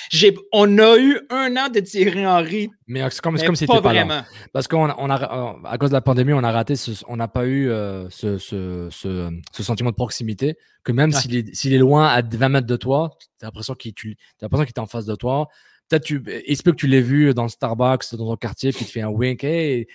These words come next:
Speaker 2: hey, coach », puis il te fait genre un petit wink, Henry, et puis tu dis, « Hey, salut », puis, euh,
Speaker 1: C'est pour
Speaker 2: voilà
Speaker 1: ça
Speaker 2: quoi,
Speaker 1: que
Speaker 2: t'imagines.
Speaker 1: j'ai, j'ai vraiment l'impression qu'un jour, il va avoir un alignement parfait, il va revenir à Montréal.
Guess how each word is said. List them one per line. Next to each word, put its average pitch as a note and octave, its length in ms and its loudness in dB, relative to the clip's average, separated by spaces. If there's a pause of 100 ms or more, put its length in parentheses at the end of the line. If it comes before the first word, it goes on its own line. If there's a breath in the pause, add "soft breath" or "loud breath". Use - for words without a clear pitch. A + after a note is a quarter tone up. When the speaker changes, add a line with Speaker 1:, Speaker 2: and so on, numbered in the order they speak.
Speaker 2:
hey, G3+ 200 2
coach », A3+ 280 2
puis B2 80 -6
il - 40 -18
te - 40 -16
fait C3+ 120 -4
genre A2+ 160 -8
un G#2 60 -6
petit A#2 160 -6
wink, B2 300 -4 (340)
Henry, A2+ 360 -6 (320 soft breath)
et G#2 120 -8
puis G2 160 -10
tu G2+ 80 -12
dis, « G2+ 100 -4
Hey, A2+ 80 0
salut », G#2+ 420 -6
puis, F#2 200 -4
euh, F2 100 -4 (300 loud breath)
Speaker 1:
C'est - 80 -20
pour - 100 4
Speaker 2:
voilà D3 80 8
Speaker 1:
ça G4 60 4
Speaker 2:
quoi, B3 80 6
Speaker 1:
que - 60 0
Speaker 2:
t'imagines. D3 340 6
Speaker 1:
j'ai, A2 160 -4 (440)
j'ai E3+ 160 4
vraiment A3 300 2
l'impression F3 600 -2
qu'un E3+ 240 -8
jour, D3 400 -4 (400)
il A#2+ 80 -12
va D3 220 4
avoir D#3+ 360 4
un C3 140 -4
alignement C3+ 480 -4
parfait, C3+ 560 -12 (600)
il C3+ 100 -12
va D#3+ 80 -2
revenir C3+ 380 -8
à G2 80 -18
Montréal. F#2+ 260 -20